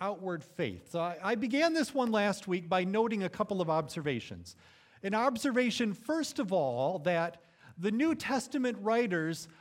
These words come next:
assumed that people who follow Jesus would express that faith outwardly for others. They would share it. That was just a baseline assumption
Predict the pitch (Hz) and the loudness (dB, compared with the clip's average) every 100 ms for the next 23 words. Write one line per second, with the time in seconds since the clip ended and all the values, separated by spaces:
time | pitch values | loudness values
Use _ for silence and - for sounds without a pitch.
0 | - - 233 - - 320 320 269 143 92 | -10 -2 -2 -2 -4 2 4 4 0 -4
1 | 87 - _ _ _ _ _ 196 226 - | -12 -20 _ _ _ _ _ -2 -2 -2
2 | 294 302 302 220 269 - - 254 269 294 | 0 2 0 0 -2 0 0 2 2 0
3 | 202 233 226 180 156 117 135 165 - - | -2 -2 -2 0 -2 0 -2 -4 -12 -20
4 | _ _ _ 185 226 226 - - - 247 | _ _ _ -8 -4 -2 -4 -12 -4 -4
5 | 208 220 196 - 196 175 - 165 156 127 | -2 -2 -2 -2 -4 -4 -4 -4 -4 -10
6 | 107 98 175 147 127 101 - - _ _ | -8 -12 -10 -6 -4 -6 -14 -20 _ _
7 | _ 151 175 - 226 214 107 - _ - | _ -10 -10 -6 -4 -4 -6 -16 _ -20
8 | - 240 294 262 - 277 262 170 240 240 | -2 0 0 -2 -2 0 0 2 2 2
9 | - 240 226 - 220 220 - 131 95 | 0 0 0 0 0 0 -4 -4 -6